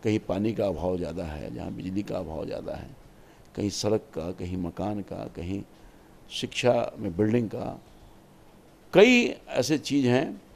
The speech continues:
जिसके लिए राशि की ज़रूरत पड़ती है, और उस राशि की पूर्ति के लिए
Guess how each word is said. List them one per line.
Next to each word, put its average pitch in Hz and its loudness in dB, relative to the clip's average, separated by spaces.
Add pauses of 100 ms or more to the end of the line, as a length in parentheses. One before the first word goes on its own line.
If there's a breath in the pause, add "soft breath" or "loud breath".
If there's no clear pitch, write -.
(420)
जिसके 127 0
लिए 139 4
राशि 131 0 (640)
की 107 -2
ज़रूरत 139 8
पड़ती 104 0
है, 151 2
और 160 2
उस - -8
राशि 92 -2
की 190 -12
पूर्ति 110 -4
के 104 -2
लिए 107 0